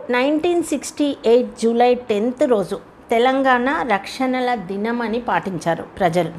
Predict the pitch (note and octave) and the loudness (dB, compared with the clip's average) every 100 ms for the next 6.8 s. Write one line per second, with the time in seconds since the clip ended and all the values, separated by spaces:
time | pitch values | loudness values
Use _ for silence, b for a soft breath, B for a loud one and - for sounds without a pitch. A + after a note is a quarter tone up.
0 | B B B - A3+ D#4+ D4 G#3+ A3 A3+ | B B B -6 0 2 2 0 0 0
1 | A3 C4+ F4 - A3+ A3+ A3+ - G#3 F3+ | 2 0 -2 0 0 0 -2 -4 -4 -2
2 | - F#3 F3+ - - F3+ G#3 A#4+ - B | -4 -2 -2 -2 -6 -2 0 -2 -6 B
3 | B B - F3 B3 B3 B3 A#3+ A3 G3+ | B B -16 0 4 6 6 4 -2 -4
4 | G3 G3 G#3 A#3 C4 B3 A3+ G#3+ - G#3+ | -2 -2 -2 -2 -2 -4 -4 -10 -8 -4
5 | F#3+ G3+ G3+ - - - - - G#3+ B4 | 0 -2 -2 -12 -16 -12 -10 -4 -4 -4
6 | - - - - G3 F#3+ F#3+ | -10 -20 -16 0 2 2 0